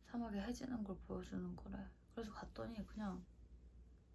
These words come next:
주차장 같은 데야. 아무것도 없고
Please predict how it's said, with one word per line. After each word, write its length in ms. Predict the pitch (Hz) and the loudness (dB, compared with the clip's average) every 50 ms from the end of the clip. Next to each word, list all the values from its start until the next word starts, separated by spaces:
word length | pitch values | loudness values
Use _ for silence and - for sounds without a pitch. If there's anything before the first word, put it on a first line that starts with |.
| - - - | -14 -12 -8
주차장 480 | - - - - - 233 202 196 165 | -8 -8 0 2 4 4 6 4 2
같은 280 | 156 147 - - - 147 | 2 0 -2 -4 -4 -2
데야. 280 | - - 139 - - - - - - - - - - - - - - - - - - - - - - - - - - - - - - - - | -2 -2 -4 -4 -6 -8 -12 -16 -18 -18 -20 -20 -20 -20 -20 -20 -20 -20 -20 -20 -20 -20 -20 -20 -20 -20 -20 -20 -20 -20 -20 -20 -18 -12 -6
아무것도 760 | 175 175 180 175 180 190 196 196 185 - - - - 180 170 | -2 0 0 2 2 0 0 -2 -4 -6 -4 0 2 2 2
없고 640 | 156 - - - - - - 180 180 175 165 156 | 2 0 -4 -10 -10 -6 -2 0 2 2 2 0